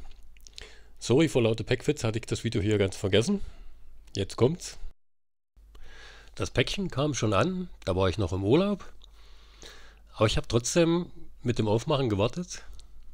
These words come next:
bis ich, äh, ja, jemanden hatte, der eine Kamera hält. <laughs>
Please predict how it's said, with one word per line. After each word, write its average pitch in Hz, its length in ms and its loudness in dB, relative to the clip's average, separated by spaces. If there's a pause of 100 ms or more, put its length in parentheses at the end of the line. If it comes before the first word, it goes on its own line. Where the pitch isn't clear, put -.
(1080)
bis 110 240 -6
ich, - 320 -6
äh, 95 320 0 (300)
ja, 92 220 -2 (100)
jemanden 90 320 2
hatte, 101 160 4
der 98 80 6
eine 90 140 4
Kamera 123 360 4
hält. 143 220 4 (280)
<laughs> - 120 10